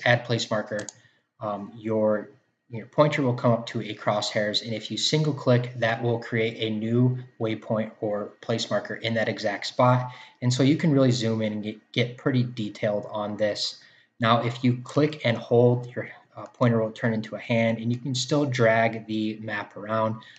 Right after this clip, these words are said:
So that's a handy little feature. You can still zoom in and out. So I'm going to create a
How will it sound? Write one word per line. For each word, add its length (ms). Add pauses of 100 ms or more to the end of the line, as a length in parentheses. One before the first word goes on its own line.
So 140
that's 160
a 20
handy 240
little 160
feature. 380
You 100
can 80
still 240
zoom 280
in 160
and 100
out. 260 (400)
So 380
I'm 200
going 260
to 200
create 520
a 240